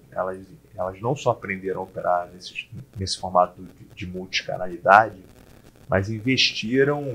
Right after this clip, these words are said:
maciçamente não só em, é, na tecnologia, vamos chamar, transacional, aquela tecnologia que permite o cliente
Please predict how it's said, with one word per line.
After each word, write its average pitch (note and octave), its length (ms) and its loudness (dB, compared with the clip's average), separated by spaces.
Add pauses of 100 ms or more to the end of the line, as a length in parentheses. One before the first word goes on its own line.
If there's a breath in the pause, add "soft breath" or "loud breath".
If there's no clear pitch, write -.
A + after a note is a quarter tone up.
(120)
maciçamente A2+ 1300 0
não A#2+ 320 -2
só A#2 300 4
em, G2+ 100 -4 (220)
é, F2+ 180 -14 (140)
na G2 120 -10
tecnologia, F#2+ 1000 -2 (160)
vamos F#2 220 -12
chamar, F#2 340 4
transacional, G2+ 920 2
aquela F2+ 200 -10
tecnologia F#2+ 420 -14
que - 80 -20
permite F#2 460 -10
o - 40 -14
cliente F#2 760 -10